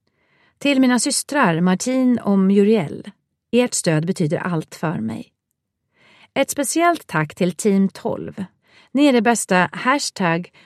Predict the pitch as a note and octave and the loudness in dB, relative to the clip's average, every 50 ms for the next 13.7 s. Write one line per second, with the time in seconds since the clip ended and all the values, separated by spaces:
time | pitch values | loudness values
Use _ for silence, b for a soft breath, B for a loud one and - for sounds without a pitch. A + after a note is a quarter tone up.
0 | b b F#3 F#3+ G3 F3+ - - - F#3+ F#3 G#3+ A3 G#3 E3+ D3+ D#3 - - G3+ | b b -2 -2 -2 -2 -2 -2 -2 0 2 2 2 4 4 2 0 0 -2 -2
1 | G3 G#3 G3+ E3+ C#3 A#2+ D3 - - - - - F#3+ F#3 F3+ F3 - - A3+ G3 | 0 0 0 0 -2 -4 -8 -10 -12 -8 -4 0 0 0 0 0 0 0 2 2
2 | E3 D#3 D3+ E3 E3+ F3 A3+ G#3 - D#3+ C#3+ D3+ - D3+ C#3+ D3+ C#3+ F#3 F3 - | 2 2 0 0 -2 -2 -4 -4 -2 -4 -4 -4 -2 -2 -2 -2 -2 -4 -6 -4
3 | G3 F#3 E3+ E3 - - - - - - A#3+ A3 - _ _ _ _ _ _ _ | -4 -4 -4 -4 -6 -10 -10 -10 -10 -10 -10 -12 -16 _ _ _ _ _ _ _
4 | _ _ _ _ _ _ _ _ _ _ _ _ _ - C#4+ D#4 D4 C#4 - - | _ _ _ _ _ _ _ _ _ _ _ _ _ 0 2 4 4 4 2 2
5 | D4 D4 D4 B3+ - A#3 G#3+ - - G3+ G#3 G#3+ A3 A3 G#3+ G#3+ G#3+ G#3+ G#3+ - | 2 4 4 4 2 2 0 2 2 2 4 4 6 6 6 4 4 2 2 0
6 | G#3 G3+ F#3+ F#3 F3+ - G3+ E3+ E3+ E3+ E3 D#3 - - G3+ - _ _ _ _ | 0 2 2 2 0 0 -2 0 0 0 -2 -2 -4 -6 -10 -12 _ _ _ _
7 | _ _ _ _ _ - - - C#4+ C4 F#3+ D#3 - - G#3 G#3 - A3+ A#3 G3 | _ _ _ _ _ -10 -4 0 2 2 2 0 0 -2 -2 0 0 0 0 0
8 | C#3 B2+ - C#3 D3 D3+ D3 - F3 F3+ - - - B3 A#3+ G3 - - - - | -2 -2 -2 -2 -2 -2 -2 -6 -8 -8 -8 -6 -4 -2 -2 -2 -2 -4 -8 -10
9 | G3 - _ _ _ _ _ _ _ _ _ _ _ _ _ _ _ _ _ _ | -12 -14 _ _ _ _ _ _ _ _ _ _ _ _ _ _ _ _ _ _
10 | _ _ _ _ _ _ _ _ _ _ _ _ _ _ _ _ _ _ _ _ | _ _ _ _ _ _ _ _ _ _ _ _ _ _ _ _ _ _ _ _
11 | _ _ _ _ _ _ _ _ _ _ _ _ _ _ _ _ _ _ _ _ | _ _ _ _ _ _ _ _ _ _ _ _ _ _ _ _ _ _ _ _
12 | _ _ _ _ _ _ _ _ _ _ _ - - E4+ F4 F4+ E4 - _ - | _ _ _ _ _ _ _ _ _ _ _ -10 -6 -4 -4 -4 -4 -4 _ -2
13 | D#4+ D#4 D#4 - - - - - _ _ _ - - - | -2 -2 -2 -4 -8 -10 -10 -12 _ _ _ -20 -20 -20